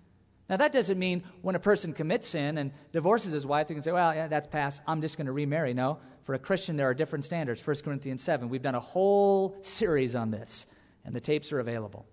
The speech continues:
But when you hear of somebody divorcing, rather than saying, "Back, back," how about saying, "Come here. I feel so sorry. I feel so bad. How can I help?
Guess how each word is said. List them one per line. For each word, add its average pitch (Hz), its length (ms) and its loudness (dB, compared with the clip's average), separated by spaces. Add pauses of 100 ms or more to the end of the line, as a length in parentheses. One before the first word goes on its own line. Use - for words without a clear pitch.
(2750)
But 180 160 4
when 285 180 4
you 311 120 4
hear 202 200 4
of 151 80 0
somebody 196 380 0
divorcing, 156 560 -2 (760)
rather 185 320 4
than 160 140 -4
saying, 147 360 -4 (840)
"Back, - 340 2 (640)
back," 202 380 -4 (1400)
how 170 120 -6
about 156 180 0
saying, 147 240 -4 (260)
"Come 160 140 -8
here. 120 180 -8 (1040)
I 165 80 -8
feel 165 160 -2
so 156 220 -4
sorry. 127 420 -2
I 127 40 -8
feel 143 200 -6
so 160 220 -6
bad. 131 280 -2
How 147 140 -6
can 143 160 -4
I 123 80 -2
help? 107 300 -8